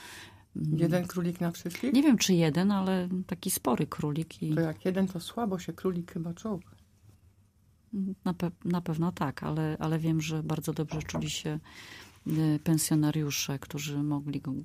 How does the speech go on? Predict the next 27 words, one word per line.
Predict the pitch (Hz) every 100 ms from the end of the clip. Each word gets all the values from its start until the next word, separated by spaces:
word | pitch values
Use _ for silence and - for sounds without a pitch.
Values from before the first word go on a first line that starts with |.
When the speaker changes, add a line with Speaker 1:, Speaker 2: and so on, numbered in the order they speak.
| -
Speaker 1:
pogłaskać, | 143 - 135 147 185
Speaker 2:
No, | 185 233 220 170
no, | 156
to | 160
chyba | 160 170
trzeba | 165
Speaker 1:
zajmować | 170 156 226
Speaker 2:
więcej | 269 180
Speaker 1:
się. |
Speaker 2:
takich | 165 - 165
zwierzaków, | 156 165 160 156 - 165
jak | 156
tam | - 165
ilość | 160 160
pensjonariuszy, | - 156 - 165 165 165 - -
tak |
Speaker 1:
No | 240
Speaker 2:
na | 175
Speaker 1:
może, | 165
Speaker 2:
logikę. | 160 160
Speaker 1:
może | 143 160
było | 185 202
więcej. | 233 233 208 - 143 143
Ja | 156
widziałam | 196 208 190
jednego | 170 160 143 135
królika. | - 139 123 - -